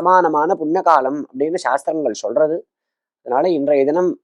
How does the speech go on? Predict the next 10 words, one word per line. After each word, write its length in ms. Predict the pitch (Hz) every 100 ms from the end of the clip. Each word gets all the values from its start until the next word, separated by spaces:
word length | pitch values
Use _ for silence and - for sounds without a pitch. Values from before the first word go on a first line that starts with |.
| -
நாம் 280 | 131 131 120
பண்ணக்கூடியதான 800 | 131 165 - 156 151 151 160 156
விசேஷமான 760 | 127 151 143 143 151 180 135
நதி 360 | 117 135 170 165
ஸ்நானங்கள், 520 | 131 139 156 147 147
புண்ணிய 260 | 160 143 165
நதி 220 | 170 151
ஸ்நானங்கள், 680 | 143 135 131 143 135 139 156
தேவதா 460 | 127 147 160 147
தரிசனங்கள், 680 | 113 110 135 143 135 139 165